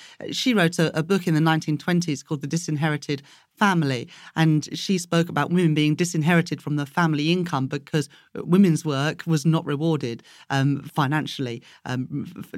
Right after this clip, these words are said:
childcare, housework, et cetera. And she, um, campaigned and lobbied for a family allowance to be paid directly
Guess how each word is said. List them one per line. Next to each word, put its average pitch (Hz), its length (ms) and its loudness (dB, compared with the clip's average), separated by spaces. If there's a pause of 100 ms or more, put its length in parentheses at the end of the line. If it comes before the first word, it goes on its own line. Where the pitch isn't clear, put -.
(140)
childcare, 139 640 -2
housework, 131 720 -6
et - 80 -10
cetera. - 460 -6 (320)
And 175 240 4
she, 190 480 0 (160)
um, 143 260 0 (120)
campaigned 147 580 0
and 139 180 2
lobbied 147 420 0
for 151 260 -2
a 151 60 -6
family 170 380 2
allowance 156 480 0
to - 60 -18
be 151 80 -8
paid 156 260 -4
directly 156 560 0